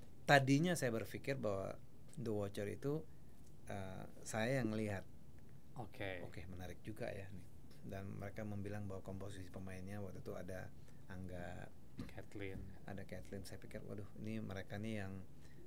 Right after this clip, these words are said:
Speaker 1: di industrinya nih lagi, eh, shining star nih." Saya lihat, saya kan ngikutin Angga dari Dua Garis Biru.
Speaker 2: Iya.
Speaker 1: Saya pikir, "Oh, cukup menarik bermain dengan lintas generasi seperti ini." Karena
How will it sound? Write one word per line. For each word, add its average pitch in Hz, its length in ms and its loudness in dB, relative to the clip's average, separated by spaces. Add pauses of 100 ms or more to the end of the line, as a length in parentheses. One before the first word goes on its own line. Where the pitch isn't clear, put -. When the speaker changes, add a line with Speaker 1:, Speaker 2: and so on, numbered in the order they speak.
(100)
Speaker 1:
di 98 300 -2
industrinya 98 580 -2
nih 110 160 2
lagi, 95 560 -2
eh, 92 600 -4 (680)
shining 101 480 0
star 98 400 0
nih." 95 160 -4 (640)
Saya 95 220 -4
lihat, - 180 -2
saya 104 160 -2
kan 107 160 0
ngikutin 101 320 -4
Angga 98 240 -2
dari 90 160 -2
Dua 90 160 -4
Garis 87 320 -6
Biru. 87 380 -6
Speaker 2:
Iya. 104 180 -4 (320)
Speaker 1:
Saya - 160 -4
pikir, 120 160 -2
"Oh, - 80 -6
cukup 113 240 -4
menarik 110 300 0 (420)
bermain 95 480 -2
dengan 98 300 -2
lintas 95 420 -4
generasi 92 480 -4
seperti 87 400 -6
ini." - 80 -4
Karena 113 240 0